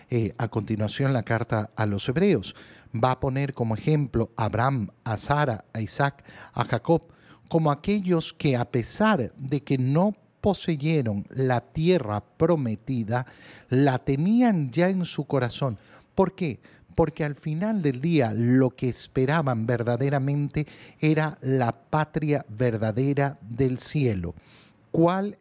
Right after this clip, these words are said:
es la promesa del Señor? La patria celeste, la ciudad celeste, la vida eterna. Esa es la promesa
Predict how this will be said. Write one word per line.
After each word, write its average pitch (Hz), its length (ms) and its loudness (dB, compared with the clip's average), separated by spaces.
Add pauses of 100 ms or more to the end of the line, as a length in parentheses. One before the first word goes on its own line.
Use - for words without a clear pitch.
es 165 320 -4
la 151 320 0
promesa 135 720 -4 (100)
del 139 220 0
Señor? 156 460 0 (400)
La 123 340 0
patria 170 600 -2
celeste, 151 840 -2 (600)
la 135 260 2
ciudad 135 540 0 (300)
celeste, 175 920 -2 (440)
la 127 360 2
vida 180 600 0 (200)
eterna. 120 720 0 (400)
Esa 190 300 2
es - 140 -4
la 135 440 2
promesa 139 720 -2